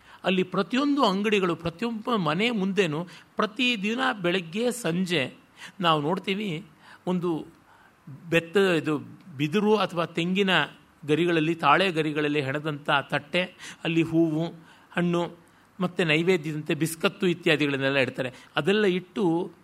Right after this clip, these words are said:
ಗೃಹ ದೇವತೆಗಳಿಗೆ ಬಲಿಕರ್ಮ ಅಂತ, ಬಲಿ ಅಂದರೆ ಕತ್ತರಿಸೋದು, ಕಡಿಯೋದು ಅಂತಲ್ಲ,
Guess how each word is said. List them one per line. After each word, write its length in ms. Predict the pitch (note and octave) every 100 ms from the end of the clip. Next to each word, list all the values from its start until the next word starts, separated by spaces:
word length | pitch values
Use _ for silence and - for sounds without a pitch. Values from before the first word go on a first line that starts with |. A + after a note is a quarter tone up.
| D3
ಗೃಹ 220 | D#3+ F3
ದೇವತೆಗಳಿಗೆ 800 | F#3 G#3+ G#3+ F#3+ F3 F3 G3 D3
ಬಲಿಕರ್ಮ 600 | B2 E3 G#3 G3+ F3 D3
ಅಂತ, 220 | C3+ C3
ಬಲಿ 320 | A#2 B2 F3+
ಅಂದರೆ 220 | G#3 G#3+ G#3
ಕತ್ತರಿಸೋದು, 640 | D#3+ - G3 G3 F3+ F3+
ಕಡಿಯೋದು 540 | - D#3+ D3+ F3 C#3+
ಅಂತಲ್ಲ, 340 | D3+ D#3+ C#3+